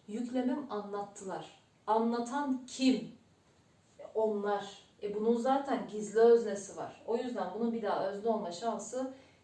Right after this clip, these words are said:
yok. Ha, istersen yerleştir. E, toplantıda yarın yapılacakları anlattılar. Anlattılar yüklem. Onlar gizli özne. Onlar ne anlattı?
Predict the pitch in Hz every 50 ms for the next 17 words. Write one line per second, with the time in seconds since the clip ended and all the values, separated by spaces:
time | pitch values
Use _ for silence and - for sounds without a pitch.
0 | _ - 185 208 - 185 - - - - - - - - - 254 - - 269 262
1 | - - 320 - - - - 294 302 294 285 277 277 269 269 269 269 262 - -
2 | 202 - - - - - - - - - - - _ _ - - - 208 202 196
3 | 196 196 196 190 - - 339 339 339 311 294 277 226 220 202 208 - 226 294 339
4 | 339 - - - _ _ _ - 254 330 339 320 330 339 359 320 320 320 320 330
5 | 320 330 330 320 320 - 311 320 330 339 302 247 214 190 185 185 - - 170 165
6 | - - - - - - - _ _ _ _ _ _ _ _ _ - - 285 320
7 | 320 311 285 269 269 - 226 226 214 208 190 185 180 - 208 214 254 - - -
8 | - - _ - 247 262 285 277 262 247 233 208 - 220 208 196 196 208 214 196
9 | 185 175 175 190 226 277 320 - - - - 285 311 294 294 294 294 285 269 294
10 | 294 269 226 214 208 196 185 185 - - - 339 381 381 -